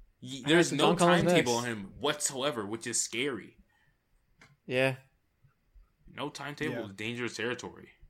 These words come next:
Speaker 1: So, he's cooked.
Speaker 2: Oh, is Josh Hart better than John Collins?
Speaker 1: Uh, no. No. Jo-,
Speaker 2: Mm.
Speaker 1: John Collins put up twenty and ten at one point for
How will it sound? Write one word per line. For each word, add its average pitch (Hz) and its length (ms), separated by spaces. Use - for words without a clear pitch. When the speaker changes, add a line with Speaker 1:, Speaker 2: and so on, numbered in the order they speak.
Speaker 1:
So, - 340
he's - 140
cooked. 123 220
Speaker 2:
Oh, 180 120
is 175 160
Josh 190 220
Hart 202 140
better 175 140
than 170 100
John 151 180
Collins? 160 380
Speaker 1:
Uh, 117 80
no. 107 280
No. 92 200
Jo-, 135 260
Speaker 2:
Mm. - 40
Speaker 1:
John 190 220
Collins 180 280
put 165 140
up 120 120
twenty 135 320
and 117 120
ten 123 160
at 110 160
one 104 140
point 95 260
for 117 300